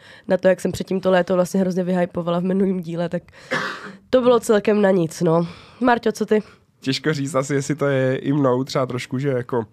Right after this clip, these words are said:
Speaker 2: se na to vlastně dívám, že to bylo všechno skvělý, ale asi jo.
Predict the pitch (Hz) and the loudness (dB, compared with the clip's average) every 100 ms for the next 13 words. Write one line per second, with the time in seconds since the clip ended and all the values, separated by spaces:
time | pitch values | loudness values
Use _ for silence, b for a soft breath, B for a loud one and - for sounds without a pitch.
0 | _ _ - 135 110 123 110 131 120 131 | _ _ -10 -6 -4 -4 -4 -6 -6 -2
1 | 120 123 131 123 - 135 151 147 135 - | -2 -2 -4 -6 -6 -8 -6 -8 -6 -6
2 | 175 175 175 123 104 | -4 -4 -4 -4 -4